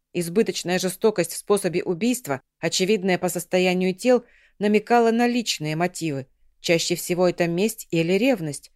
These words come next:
Но зачем кому-то так поступать с молодыми спортсменами, пусть даже у них в крови и обнаружили наркотики.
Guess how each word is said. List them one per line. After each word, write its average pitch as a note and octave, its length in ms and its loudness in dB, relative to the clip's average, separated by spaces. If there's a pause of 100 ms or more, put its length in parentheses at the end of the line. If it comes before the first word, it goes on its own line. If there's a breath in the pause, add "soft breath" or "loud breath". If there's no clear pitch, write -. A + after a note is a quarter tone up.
(400)
Но F#3 140 0
зачем G#3 460 0
кому-то G3 380 0
так F3+ 220 -2
поступать A3+ 540 -2
с - 60 -14
молодыми F3 400 0
спортсменами, E3 800 -2 (240)
пусть A3+ 240 0
даже G#3 260 2
у G#3 60 2
них G#3+ 180 0
в - 80 -18
крови G3 320 2
и - 80 -2
обнаружили G3+ 540 2
наркотики. A3+ 720 -2